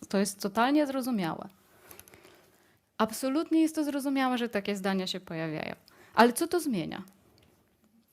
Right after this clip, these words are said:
Więc to nie pomaga, prawda? Natomiast my kręcimy się w kółko w tych swoich konceptach, w tych swoich pomysłach na ten moment i na to, co powinno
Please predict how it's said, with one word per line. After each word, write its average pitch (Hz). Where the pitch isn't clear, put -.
Więc 233
to 285
nie 311
pomaga, 285
prawda? 196
Natomiast 220
my 226
kręcimy 240
się 190
w 196
kółko 226
w -
tych 220
swoich 302
konceptach, 202
w -
tych 202
swoich 254
pomysłach 214
na 202
ten 214
moment 190
i 220
na 233
to, 247
co 240
powinno 240